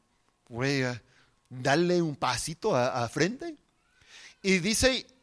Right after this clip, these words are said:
"Bautizándoles en el nombre del Padre, y del Hijo y del Espíritu Santo".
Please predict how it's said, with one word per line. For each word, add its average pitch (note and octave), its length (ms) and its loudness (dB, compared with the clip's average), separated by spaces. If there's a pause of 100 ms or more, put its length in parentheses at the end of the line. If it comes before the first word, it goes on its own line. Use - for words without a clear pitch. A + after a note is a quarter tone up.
(240)
"Bautizándoles F3+ 800 2
en F3+ 80 -2
el D#3+ 100 -2
nombre G#3+ 260 2
del D#3+ 140 -2
Padre, G#3 420 0
y - 180 -8
del D3+ 220 2
Hijo A3 380 0 (100)
y C#3 80 -8
del D3 160 -2
Espíritu C#3+ 320 -6
Santo". D3+ 480 -4